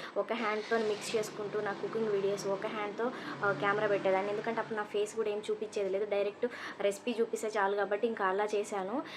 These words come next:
But కొంచెం కొంచెం రాను రాను క్లారిటీ కోసం అయితే ఇంకా నేను కనిపించాల్సి అన్-, వచ్చేసింది. ఇంకా నేనైతే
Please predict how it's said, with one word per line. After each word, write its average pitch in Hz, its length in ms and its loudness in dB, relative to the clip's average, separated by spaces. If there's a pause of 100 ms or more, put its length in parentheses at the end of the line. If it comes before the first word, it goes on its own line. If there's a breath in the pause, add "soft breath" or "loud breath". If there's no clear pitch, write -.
(160 loud breath)
But - 180 0
కొంచెం 226 320 0
కొంచెం 220 260 0
రాను 202 260 4
రాను 202 240 2
క్లారిటీ 202 460 2
కోసం 208 360 -2
అయితే 196 180 -2
ఇంకా 208 240 -2
నేను 202 220 -2
కనిపించాల్సి 202 760 -2
అన్-, 196 500 -2
వచ్చేసింది. 226 540 0
ఇంకా 247 180 0
నేనైతే 196 400 0